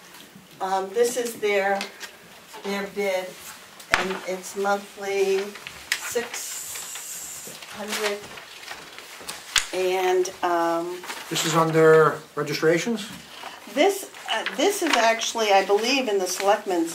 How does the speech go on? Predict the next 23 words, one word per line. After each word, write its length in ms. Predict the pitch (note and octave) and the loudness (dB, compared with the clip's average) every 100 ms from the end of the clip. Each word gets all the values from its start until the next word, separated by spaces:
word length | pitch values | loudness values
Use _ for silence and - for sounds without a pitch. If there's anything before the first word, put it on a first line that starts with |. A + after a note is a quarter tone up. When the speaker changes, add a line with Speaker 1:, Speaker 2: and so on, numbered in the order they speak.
| - | 2
Speaker 1:
budget, 400 | D#3 D3 D#3 - - - | 2 2 -2 -6 -2 6
the, 320 | F3 E3+ E3+ - | 8 8 6 -2
the 80 | F3 | 0
postage 640 | G#3+ G3 G3 F3 D3+ - | 4 4 2 -4 -4 -2
machine 420 | E3+ - E3+ D#3+ | -2 0 0 0
and 140 | C#3+ F3 | -2 -4
stuff. 460 | - D3 - - - - - - - - - - - - | -2 0 0 -6 -16 -18 -20 -20 -20 -20 -20 -20 -16 2
But 180 | G3 F#3 | 2 4
they, 200 | A3+ F#3+ | 4 4
uh, 680 | - - - - - G3+ G3+ | 2 -4 -6 -6 -2 -2 -2
because 300 | A#3+ C4 A3 | 0 4 6
I 140 | G#3+ A3 | 8 8
asked 340 | A3 A3+ - | 6 4 2
for 260 | A3+ G#3 F#3+ | 2 2 2
a 40 | |
quote 360 | - G#3+ G#3 G3+ | 2 4 6 6
on 220 | F#3 F#3 | 4 6
my 220 | F#3 F#3+ | 4 4
machine, 560 | G3+ G3+ - F#3+ G3 G3+ - F3 | 2 -2 0 2 2 -2 -4 -2
um, 520 | E3 E3 D#3+ E3 E3 - - | 0 2 2 -2 -6 -6 -6
because 400 | F3+ - E3+ - - - | -4 -2 -4 -4 -10 -2
it's 300 | F#3 F3 - - | 0 0 -2 0
up 220 | F#3 F#3+ | 2 2